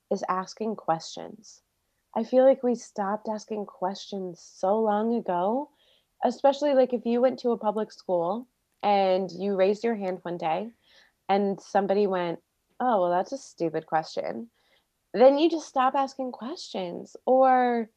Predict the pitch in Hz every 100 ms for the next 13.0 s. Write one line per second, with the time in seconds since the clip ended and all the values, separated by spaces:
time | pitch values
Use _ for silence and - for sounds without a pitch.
0 | _ _ _ - 233 240 202 175 202 240
1 | 202 - 208 196 180 180 170 175 175 170
2 | - 180 175 160 170 - 175 170 185 190
3 | 175 170 165 - 185 185 190 185 - 190
4 | - 180 175 190 190 185 180 175 185 170
5 | 170 _ _ _ _ - 254 262 214 202
6 | 214 - - 196 165 160 156 _ _ _
7 | - 214 220 247 220 - _ _ _ _
8 | _ _ 196 208 202 196 - 208 214 254
9 | 240 240 233 - 240 233 220 214 233 190
10 | 180 - _ _ - 208 214 208 - -
11 | 220 240 311 349 330 - 175 165 170 165
12 | 165 165 160 160 160 160 - 147 -